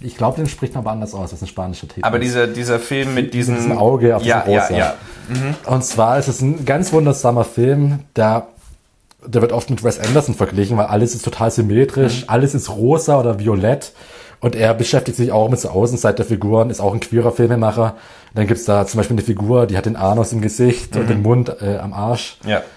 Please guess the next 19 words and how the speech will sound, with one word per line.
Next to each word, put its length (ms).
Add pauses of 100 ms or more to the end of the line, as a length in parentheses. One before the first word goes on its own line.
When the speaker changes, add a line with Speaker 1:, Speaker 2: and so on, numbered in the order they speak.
(200)
Speaker 1:
Und 220
da 60
geht's 200
eben 120
um 120
so 100
Außenseiterfiguren, 1080
die 360
einerseits 380
komplett 300
lächerlich 460
wirken, 240
aber 80
dann 140
auch 180
wieder 140
sympathisch 540
begegnen 440
werden. 400